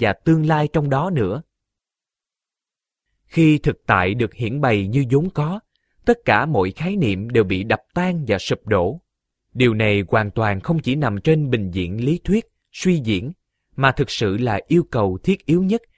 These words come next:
để có thể làm hiển lộ tuệ giác vô phân biệt. Thật ra, ngay cả đối với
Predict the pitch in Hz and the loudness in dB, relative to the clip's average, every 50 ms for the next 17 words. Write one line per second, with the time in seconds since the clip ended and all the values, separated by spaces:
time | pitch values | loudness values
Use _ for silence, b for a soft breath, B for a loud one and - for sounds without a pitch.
0 | _ _ - 123 113 101 107 - - 208 208 - 131 110 127 147 143 123 104 98 | _ _ -2 2 2 2 2 2 0 -4 -4 -2 -2 -2 0 0 0 0 0 -2
1 | 95 101 110 92 143 165 143 107 90 87 95 - - 110 92 87 95 117 160 202 | -4 -6 -6 -4 -2 0 0 0 0 0 -2 -2 -2 0 0 0 -2 -4 -6 -6
2 | - - _ - 143 165 160 151 - - 170 160 151 127 113 98 87 - _ _ | -8 -10 _ 0 2 4 4 4 2 -2 -2 -2 0 0 0 -2 -2 -4 _ _
3 | _ _ _ _ _ _ _ _ _ _ _ _ _ _ _ _ _ _ _ _ | _ _ _ _ _ _ _ _ _ _ _ _ _ _ _ _ _ _ _ _
4 | _ _ _ _ _ _ _ _ _ _ - 139 - - - 147 151 156 151 147 | _ _ _ _ _ _ _ _ _ _ -4 -4 -4 -2 -2 0 0 0 0 -4
5 | - _ _ _ _ _ _ - 170 180 175 - - 104 104 123 143 156 175 180 | -8 _ _ _ _ _ _ 0 2 2 2 4 2 2 2 4 4 2 2 2
6 | 160 170 180 202 | 2 2 0 0